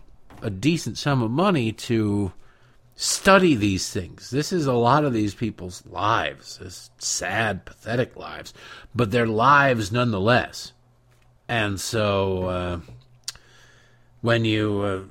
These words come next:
pay somebody that, when they know, they know more than you do, because it's all they know, all right? You, you know your way around a whole bunch of things, and you can B S with anybody and talk people out of a lot of money if you're the vice president of the United States,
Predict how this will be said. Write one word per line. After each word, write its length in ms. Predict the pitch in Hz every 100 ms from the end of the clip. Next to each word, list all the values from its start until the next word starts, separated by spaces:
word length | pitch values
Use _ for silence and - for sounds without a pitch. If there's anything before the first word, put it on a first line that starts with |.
| - - -
pay 220 | - 175 196
somebody 380 | - 120 107
that, 120 | 98 98
when 80 |
they 140 | 120 131
know, 120 | 139
they 280 | 110 127 139
know 240 | 143 170
more 240 | 151 117 101
than 180 | 95
you 140 | 90 80
do, 240 | - -
because 320 | - 92 110 101
it's 160 | 107
all 220 | 113 113
they 160 | 98 87
know, 240 | 80 64 - _ - -
all 60 | 95
right? 240 | 95 117 - _ _ -
You, 140 | 104
you 320 | 101 101 120 127
know 260 | 120 123
your 180 | 117 117
way 220 | 107 113
around 320 | 107 110 110
a 80 | 90
whole 140 | 107 107
bunch 240 | 110 104
of 60 | -
things, 200 | 110 95
and 100 | 101
you 60 |
can 160 | 98 92
B 180 | 104 107
S 200 | 110 -
with 100 | 113
anybody 420 | 110 104 113 101
and 100 | 80 - - -
talk 240 | - 117 -
people 260 | 117 101
out 140 | 110 107
of 60 |
a 40 | 101
lot 220 | 107 101
of 60 |
money 280 | 92 110 101
if 100 | 90
you're 120 | 98
the 40 | 95
vice 280 | 98 98 -
president 560 | 110 101 95 95 95 - - - -
of 100 | 98
the 80 | 95
United 340 | 95 107 98
States, 380 | 87 139 123 101